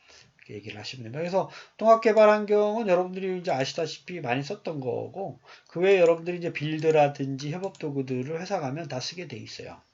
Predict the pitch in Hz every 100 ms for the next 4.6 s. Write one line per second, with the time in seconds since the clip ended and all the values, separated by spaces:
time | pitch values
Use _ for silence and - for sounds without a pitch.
0 | _ - 170 208 254 123 123 - - _
1 | - 139 131 151 156 147 143 139 139 131
2 | 127 127 147 135 127 139 139 131 123 120
3 | 120 123 117 110 110 147 160 147 139 135
4 | 98 - - - 170